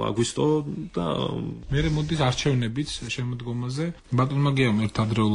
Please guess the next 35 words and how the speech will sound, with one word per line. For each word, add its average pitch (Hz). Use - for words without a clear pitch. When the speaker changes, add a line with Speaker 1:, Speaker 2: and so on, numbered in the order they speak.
Speaker 2:
ინტერვიუში 107
გამოთქვა 127
აზრი, 127
რომ 160
ხელისუფლებას 127
დაჭირდება 113
ახალი 123
წარმატებები. 98
მაგრამ 131
იმ 139
ინტერვიუში 135
ეს 143
განმარტებული 117
არ 101
იყო, 151
ამიტომ 131
ახლა 123
ვსარგებლო 107
შემთხვევით 110
და 131
გეკითხებით, 123
რა 147
შეიძლება 147
იყოს 135
ეს 127
ახალი 110
წარმატება, 110
რომელიც, 127
ნუ, 139
მართლაც 131
წარმატება 110
იქნება 113
და 120
არა, 113
ვთქვათ, 120